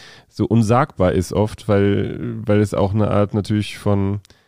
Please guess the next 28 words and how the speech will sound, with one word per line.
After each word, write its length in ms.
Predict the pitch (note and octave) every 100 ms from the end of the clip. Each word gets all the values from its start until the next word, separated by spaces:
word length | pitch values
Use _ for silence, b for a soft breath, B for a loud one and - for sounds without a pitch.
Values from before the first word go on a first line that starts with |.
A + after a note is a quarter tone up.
| b b b _ _ -
klar, 180 | A#2
man 140 | A2 F#2
findet 240 | A2 G#2
das 100 | G2+
irgendwie 240 | F#2+ F#2 E2+
gut, 260 | G2+ D#3+
dass, 220 | D3 - -
dass 220 | A2 G2
es 160 | G2+
auch 160 | - F#2
weniger 260 | G2+ G2 F#2+
Verkehr 360 | - - B2+
geben 200 | C3+ B2+
soll, 180 | A#2+ B2
aber 160 | G2 G2
gleichzeitig 420 | G#2 A2+ A2+ G2+
denkt 160 | G2
man 100 | G2+
so, 200 | F#2+ G2+
„Boah, 220 | F#2 A#2+ F#2+
da 120 | F2+
habe 100 | F2
ich 100 | -
jetzt 340 | F#2 - -
fünf 260 | - A#2 A2
Jahre 180 | A2+ G2+
für 160 | -
gespart 540 | G2+ - C#3+ A2 G#2+